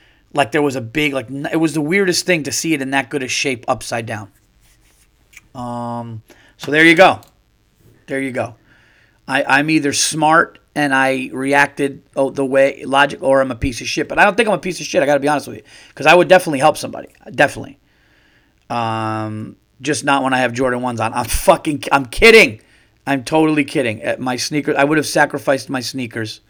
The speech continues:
I probably would have just kicked them off as I got out of the car, lifted my pants. How funny would that have been in the police report? And then some, <laughs> somebody was running down the highway fifty yards in bare feet,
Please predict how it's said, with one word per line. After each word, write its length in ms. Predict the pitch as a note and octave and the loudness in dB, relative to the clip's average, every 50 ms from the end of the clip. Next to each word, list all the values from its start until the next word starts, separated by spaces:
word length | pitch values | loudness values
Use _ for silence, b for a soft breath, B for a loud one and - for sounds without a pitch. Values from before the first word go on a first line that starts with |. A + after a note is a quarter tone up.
| b b b b b b b b b b - | b b b b b b b b b b -2
I 60 | - | 6
probably 240 | - F#3 E3+ D#3 D3 | 6 6 6 8 6
would 60 | C#3+ | 4
have 100 | C#3 C3+ | 4 2
just 140 | - - - | 0 -4 -2
kicked 200 | - C#3+ A2+ - | -2 -2 -2 0
them 100 | B2 B2 | -2 0
off 220 | B2 A2+ A2 - | 0 0 0 0
as 100 | B2 A2 | -2 -2
I 80 | A#2+ A2+ | 0 2
got 140 | A#2+ A#2+ | 4 4
out 120 | A#2 A2+ A2 | 4 4 2
of 40 | G#2+ | 0
the 80 | G#2+ | -4
car, 320 | G#2+ B2 A#2 A2 G#2 F#2+ - - - | -2 2 2 2 2 0 -4 -14 -18
lifted 420 | - - A#2 A#2 A2 - - A2+ | -14 -10 -8 -8 -6 -6 -6 -4
my 100 | A2 G#2+ | -4 -4
pants. 260 | G#2 - - A2+ G#2 A#2+ | 0 0 0 0 2 0
How 80 | C#3 | 0
funny 300 | C3+ - - D3 C#3 C#3 | 0 0 0 0 0 0
would 140 | B2 A#2+ A#2 | -2 -2 -2
that 120 | A#2 A2 | -2 -2
have 120 | A2 G#2+ A2+ | -2 -2 -2
been 220 | A#2 G#2 G2+ G2+ B B B B B B B B B B B B B B _ | -2 -2 -2 -8 B B B B B B B B B B B B B B _
in 160 | - B2+ A#2+ | -6 -4 -4
the 80 | B2+ A2+ | -4 -4
police 340 | - C#3 C3+ C3 A2+ - C3 | -2 0 0 0 0 -2 -6
report? 480 | A2+ - - A#2 A2 G#2+ G#2+ - _ _ _ | -2 -2 -2 0 0 -2 -6 -8 _ _ _
And 140 | - B2 B2+ | -10 -6 -4
then 320 | C#3 C3+ C3 B2+ A#2+ - - _ _ _ _ _ _ _ _ _ _ | -4 -4 -4 -8 -14 -16 -20 _ _ _ _ _ _ _ _ _ _
some, 520 | - - - D#3 D3+ D3 C#3 C3 A#2+ G#2 - _ _ _ _ _ _ _ _ _ _ _ _ _ | -12 -10 -6 -4 -4 -4 -4 -6 -8 -12 -16 _ _ _ _ _ _ _ _ _ _ _ _ _
<laughs> 420 | - - - - - - - - - | -14 -14 -14 -18 -20 -20 -20 -18 -8
somebody 800 | - - - - - - G#3+ - - - F3 E3 D3+ D3 D3 B B B B B B | -6 -4 -2 -4 0 0 0 0 2 2 2 2 2 0 -4 B B B B B B
was 160 | C#3+ C3+ C3 | -2 -2 0
running 300 | C#3 D#3 D3 C#3+ C#3 C3+ | 2 2 2 2 0 0
down 220 | C#3 C#3+ C3+ C3 | 0 0 0 -2
the 60 | B2+ B2 | -2 -4
highway 360 | B2+ C3+ C3 B2+ B2 A#2+ A2+ | -2 -2 0 0 0 -2 -4
fifty 340 | A2 - D#3 - - B2+ B2 | -4 -4 -4 -4 -4 -4 -4
yards 520 | B2+ B2+ B2+ B2 A#2+ A#2 A2+ A2+ - - B B B B B B B | -2 0 0 0 0 -2 -4 -8 -10 -10 B B B B B B B
in 200 | D3+ C#3+ C#3 B2 | -6 -4 -4 2
bare 240 | G#2+ C#3 C#3 C3+ C3 | 6 8 8 8 6
feet, 420 | - - - C#3+ C3 B2 - - | 4 0 0 0 -2 -2 -4 -8